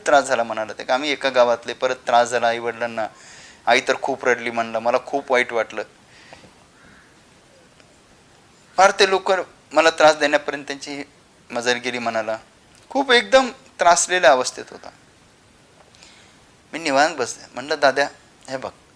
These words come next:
झालं गेलं सगळं जाऊ दे, आता ते सगळं प्रकरण संपलं. फक्त मला पहिले हे सांग की तुला याच्यातून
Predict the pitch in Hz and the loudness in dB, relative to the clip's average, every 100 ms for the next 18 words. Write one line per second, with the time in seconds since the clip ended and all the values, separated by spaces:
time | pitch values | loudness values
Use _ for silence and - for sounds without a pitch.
0 | - - 143 165 180 170 - 196 190 208 | -12 -6 -4 -4 -6 -6 -4 -2 0 0
1 | 127 - - - _ _ _ _ _ _ | 0 -6 -10 -20 _ _ _ _ _ _
2 | _ _ _ - - - _ _ _ - | _ _ _ -20 -20 -20 _ _ _ -4
3 | 160 202 233 214 196 220 202 196 202 202 | 0 0 2 0 0 -2 -2 0 0 0
4 | - 175 123 95 - _ _ _ _ - | 0 0 -4 -14 -16 _ _ _ _ -20
5 | - - - - - - - 196 - - | -20 -20 -20 -20 -20 -20 2 2 4 2
6 | 269 277 277 269 240 247 - 190 226 240 | 4 6 4 4 2 2 -2 2 4 4
7 | 147 139 180 - - - _ _ _ - | 4 0 -2 -14 -20 -20 _ _ _ -4
8 | 254 - - 202 196 214 233 - - 170 | -4 -4 -12 -6 4 4 4 0 -6 -4
9 | 170 196 - 196 202 | -2 -4 -4 -8 -8